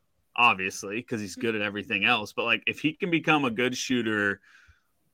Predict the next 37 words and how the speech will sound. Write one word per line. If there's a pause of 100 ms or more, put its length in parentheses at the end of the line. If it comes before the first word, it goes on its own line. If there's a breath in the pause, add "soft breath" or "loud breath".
(600)
I
think
he
could
very
much
have
a
really
big
role
in
the
N
B
A.
And
not
that
he's
a
bad
shooter,
but
that's
always
been
something
we've
said
for
the
last
few
years
is,
like,